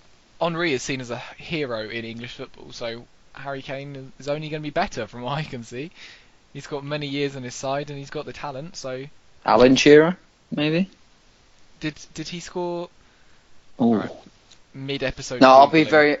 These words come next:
Speaker 2: very unprofessional and Google this. What shall I Google?
Speaker 1: No,
Speaker 2: How
Speaker 1: no.
Speaker 2: many games?
Speaker 1: <laughs> I'm
Speaker 2: Are you
Speaker 1: also
Speaker 2: doing it?
Speaker 1: Googling.
Speaker 2: Okay, right.
Speaker 1: Yeah.
Speaker 2: You deal with that.
Speaker 1: Uh, you
Speaker 2: Because I always see tweets, uh, see tweets about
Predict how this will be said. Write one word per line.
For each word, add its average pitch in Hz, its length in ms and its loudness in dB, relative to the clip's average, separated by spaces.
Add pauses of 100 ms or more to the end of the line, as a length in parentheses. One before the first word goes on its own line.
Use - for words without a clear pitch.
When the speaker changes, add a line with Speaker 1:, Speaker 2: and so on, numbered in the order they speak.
(120)
Speaker 2:
very 143 360 6
unprofessional 131 760 -2
and 117 140 -2
Google 107 300 2
this. 104 340 0
What 131 180 6
shall 135 140 6
I 131 60 10
Google? 143 380 6 (400)
Speaker 1:
No, 127 140 -8
Speaker 2:
How 139 200 8
Speaker 1:
no. - 40 4
Speaker 2:
many 170 200 2
games? - 380 -4 (160)
Speaker 1:
<laughs> - 120 -20
I'm - 80 -8 (460)
Speaker 2:
Are 127 80 2
you 127 80 4
Speaker 1:
also 117 140 6
Speaker 2:
doing 135 140 10
it? 104 140 4
Speaker 1:
Googling. - 760 -8
Speaker 2:
Okay, 107 340 2 (100)
right. 107 260 -2 (100)
Speaker 1:
Yeah. 107 200 -18
Speaker 2:
You 117 160 0
deal 110 200 6
with 101 120 0
that. 104 160 -4 (320)
Speaker 1:
Uh, 98 100 -14
you 139 180 -12
Speaker 2:
Because 131 380 6
I 131 180 12
always 131 280 8
see 131 240 0
tweets, - 340 -2 (260)
uh, 117 300 6
see - 260 -4
tweets 131 340 -2
about 104 340 0